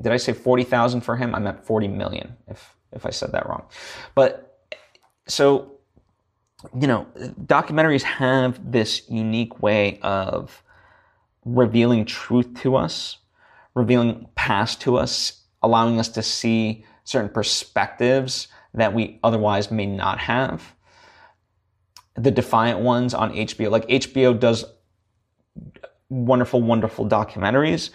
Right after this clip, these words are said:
So all of this ultimately to say, please check out documentaries. If you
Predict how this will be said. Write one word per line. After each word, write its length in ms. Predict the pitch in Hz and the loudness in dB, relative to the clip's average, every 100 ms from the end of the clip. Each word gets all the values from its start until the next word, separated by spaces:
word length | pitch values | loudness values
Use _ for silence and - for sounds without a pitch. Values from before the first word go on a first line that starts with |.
| - - - | -18 -20 -10
So 500 | - 139 135 - - | 2 4 4 0 -2
all 220 | 147 208 | 4 6
of 160 | 208 143 | 4 4
this 420 | 147 143 - - _ _ - | 2 2 -4 -10 _ _ 2
ultimately 480 | 143 139 135 117 123 | 2 2 0 0 -2
to 120 | 107 | -2
say, 360 | - - 101 101 | -4 0 0 0
please 420 | - - 165 - | -4 -2 -2 0
check 200 | 135 120 | -2 2
out 200 | 113 110 | 2 4
documentaries. 580 | 98 107 101 104 107 - | 2 2 -2 0 0 0
If 160 | 120 107 | -4 0
you 280 | 110 104 | -2 -2